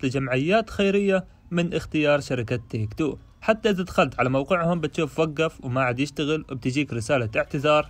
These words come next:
لجي تي اي أونلاين. على ما يبدو أن روكستار جالسة تجهز للنسخة المطورة من اللعبة، واللي بتصدر أتوقع في الشهر السادس من هذه السنة.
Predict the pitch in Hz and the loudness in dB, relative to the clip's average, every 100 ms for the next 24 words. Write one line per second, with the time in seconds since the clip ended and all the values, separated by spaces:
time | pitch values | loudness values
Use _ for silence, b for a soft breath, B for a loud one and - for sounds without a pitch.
0 | - 113 113 117 120 131 110 110 135 113 | -2 -2 -4 -4 -4 -2 -4 2 2 0
1 | 90 - - 160 233 277 226 254 240 226 | -6 -10 -2 4 6 6 6 4 4 0
2 | 208 - 208 180 190 175 147 135 151 139 | 0 4 4 4 2 0 -2 0 0 0
3 | 139 131 135 - 123 117 139 131 117 113 | -2 -4 -4 -4 -2 2 2 4 2 2
4 | 110 135 185 170 175 170 156 156 220 226 | 0 2 0 2 2 2 -2 -2 -2 0
5 | 196 196 160 - 208 - 214 - 135 - | 0 0 0 -2 0 2 2 2 -4 0
6 | 156 127 - - 131 170 - 180 175 175 | 0 0 -2 0 0 0 -2 -2 0 0
7 | 180 - 190 190 | -2 0 0 0